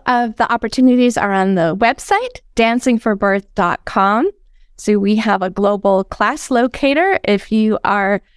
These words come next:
wanting to become pregnant, you're already pregnant, or you've had your new baby, Dancing for Birth class is for you. It's virtual and in person,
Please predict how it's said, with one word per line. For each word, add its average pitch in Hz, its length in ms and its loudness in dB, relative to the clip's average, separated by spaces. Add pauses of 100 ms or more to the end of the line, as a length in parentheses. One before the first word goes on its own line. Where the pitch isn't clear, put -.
(280)
wanting 214 280 2
to 294 80 0
become 262 420 0
pregnant, 247 540 0
you're 196 180 -2
already 233 340 2
pregnant, 220 520 0
or 208 140 0
you've 208 300 0
had 233 240 -6
your 262 80 4
new 254 160 4
baby, 226 520 0 (260)
Dancing 220 360 2
for 214 160 0
Birth 190 300 0
class 185 360 -2
is 185 200 -4
for - 120 -4
you. 214 400 2 (440)
It's - 180 -2
virtual 196 720 0
and 185 220 2
in 262 120 4
person, 233 680 0